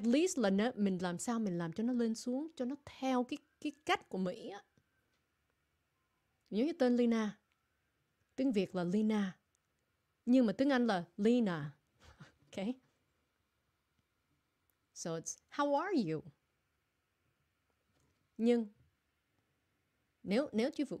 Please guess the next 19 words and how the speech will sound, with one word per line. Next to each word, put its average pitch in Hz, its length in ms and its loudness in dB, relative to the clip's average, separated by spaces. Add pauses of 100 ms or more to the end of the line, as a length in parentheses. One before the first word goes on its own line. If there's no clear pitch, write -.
(140)
quý 254 120 0
vị 190 120 -4
mà 165 100 -4
muốn, 202 380 -4
muốn, 226 340 -6
ờ, 185 340 -8 (500)
hay 226 260 0
hơn 226 220 2
chút 277 200 -4
á, - 120 -8 (880)
we 262 80 0
start 254 260 -2
to 233 100 -2
use 208 360 -2
other 185 260 -2
phrases 170 680 -6
like, 262 520 0 (420)
"What's 262 180 -2
up?" 403 220 -2